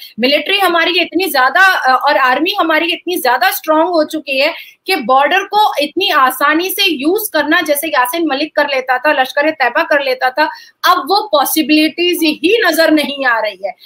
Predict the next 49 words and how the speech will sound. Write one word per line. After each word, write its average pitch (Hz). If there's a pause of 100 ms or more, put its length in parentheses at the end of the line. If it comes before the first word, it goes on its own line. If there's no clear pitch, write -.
(160)
गुजरात 311
के 415 (240)
बॉर्डर 330
पर 403
जो 381
पाकिस्तान 370
से 427
जुड़ता 320
है, 311 (260)
वहां 320
पर 392
हमारा 339
ए-, -
ए-, 269
ए-, 233 (160)
evergreen 349
project 302
हो 208
रहा 175
है, 165 (140)
green 381
project 339
बन 262
रहा 214
है, 165 (300)
तो 403
वो 311
भी, 453
वो 330
भी 427
block 370
हो 349
जा 277
रहा 226
है। 214 (220)
तो 392
हर 302
एक 466
border 294
को 453
जिस 370
हिसाब 302
से - (260)
occupy 453
कर 359
दिया 302
जा 269
रहा 254
है 330